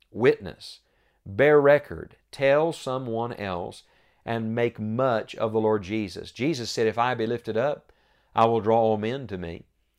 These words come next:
You don't have to answer every question. You don't have to debate every cause. You don't have to convince people about everything. You have one thing to do.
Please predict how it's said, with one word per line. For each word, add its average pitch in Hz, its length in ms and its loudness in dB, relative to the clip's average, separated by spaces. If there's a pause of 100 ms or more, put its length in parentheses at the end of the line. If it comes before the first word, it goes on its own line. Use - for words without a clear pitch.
You 226 100 -4
don't 220 80 2
have 127 120 -2
to 101 80 -4
answer 92 260 -4
every 95 160 -4
question. 139 500 -4 (400)
You 156 120 2
don't 185 120 2
have 156 140 -2
to 123 60 -12
debate 131 340 2
every 156 220 2
cause. 110 460 0
You 143 80 -4
don't 170 120 -2
have 147 100 -4
to - 80 -18
convince 135 380 -6
people 165 260 -4
about 127 180 0
everything. 127 560 -4
You 127 120 -2
have 107 120 -2
one 123 260 -2
thing 143 240 -8
to 151 80 -10
do. 101 260 -6